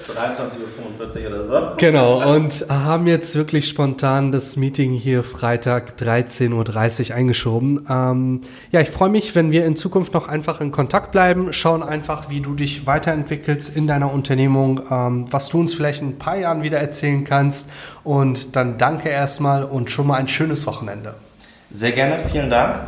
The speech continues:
Speaker 1: Ich wünsche euch natürlich auch ein schönes Wochenende und natürlich bleiben wir im Kontakt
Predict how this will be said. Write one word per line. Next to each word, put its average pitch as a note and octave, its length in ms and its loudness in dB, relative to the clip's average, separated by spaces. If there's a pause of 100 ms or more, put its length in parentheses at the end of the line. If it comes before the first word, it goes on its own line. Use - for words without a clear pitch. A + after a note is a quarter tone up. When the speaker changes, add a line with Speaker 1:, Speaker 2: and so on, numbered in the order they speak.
(360)
Speaker 1:
Ich A2 140 -6
wünsche C#3+ 180 2
euch D3 60 0
natürlich C#3 280 0
auch C3 120 2
ein D3 40 -2
schönes C#3 280 -2
Wochenende B2+ 420 -2
und G2 100 -4
natürlich A2+ 460 4
bleiben F#2+ 300 0
wir F#2 100 -2
im F#2+ 80 -6
Kontakt - 500 -2